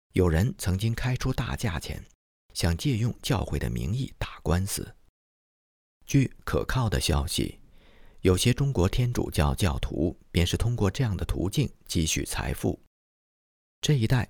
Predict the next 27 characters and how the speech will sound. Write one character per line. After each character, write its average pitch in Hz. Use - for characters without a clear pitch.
有 90
很 -
多 98
天 87
主 -
教 67
的 62
教 60
徒 78
利 120
用 104
政 120
治 85
势 123
力 -
包 78
揽 67
词 71
颂， 107
引 110
起 -
地 95
方 113
官 117
的 95
记 92
恨 -